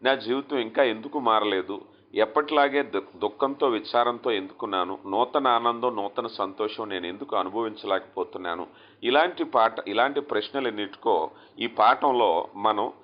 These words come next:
సమాధానం వెతుక్కోబోతున్నాం. అయితే మొట్టమొదటిగా ఇక్కడ చెప్పబడినటువంటి సంతోషించుట అనేటువంటి మాట మూల భాషలో, హీబ్రూ, గ్రీకు భాషల్లో మనం దాని అర్థాన్ని గనక మనం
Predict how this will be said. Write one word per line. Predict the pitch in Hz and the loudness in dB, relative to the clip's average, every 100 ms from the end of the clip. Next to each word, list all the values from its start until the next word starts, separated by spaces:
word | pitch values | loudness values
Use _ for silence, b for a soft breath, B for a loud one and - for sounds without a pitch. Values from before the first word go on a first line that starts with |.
| b _ - | b _ -2
సమాధానం | 113 135 135 113 104 131 | 2 4 2 0 0 0
వెతుక్కోబోతున్నాం. | 98 95 - 117 85 87 - 85 80 - b b | -2 -2 -4 -4 0 -2 -2 -2 -4 -4 b b
అయితే | 135 156 143 | 0 2 2
మొట్టమొదటిగా | 113 110 175 165 127 127 117 90 87 - | 2 2 2 2 2 -2 2 4 4 0
ఇక్కడ | 110 135 | -4 -4
చెప్పబడినటువంటి | 113 - 117 147 143 135 123 113 117 107 120 | -4 -2 0 2 2 0 -2 -4 -4 -4 -4
సంతోషించుట | 104 101 110 131 120 107 - - | -2 -2 -2 -6 -6 -14 -6 2
అనేటువంటి | 98 - 95 101 - 98 98 | 2 2 -4 -4 -4 -8 -8
మాట | 90 85 104 - 82 - B B B | -4 0 2 2 0 -2 B B B
మూల | 110 117 139 156 | -2 4 4 6
భాషలో, | 123 113 - 110 73 | 6 4 4 -2 -2
హీబ్రూ, | 101 107 127 123 | -4 -2 -2 0
గ్రీకు | 107 104 98 | -2 -4 0
భాషల్లో | 95 95 - 101 95 76 - B B | 2 2 -2 0 0 0 -8 B B
మనం | - 127 123 | 0 2 4
దాని | 110 98 | 2 2
అర్థాన్ని | 80 98 123 120 | 0 2 2 2
గనక | 107 95 113 | 0 -2 -4
మనం | 101 90 | -2 -4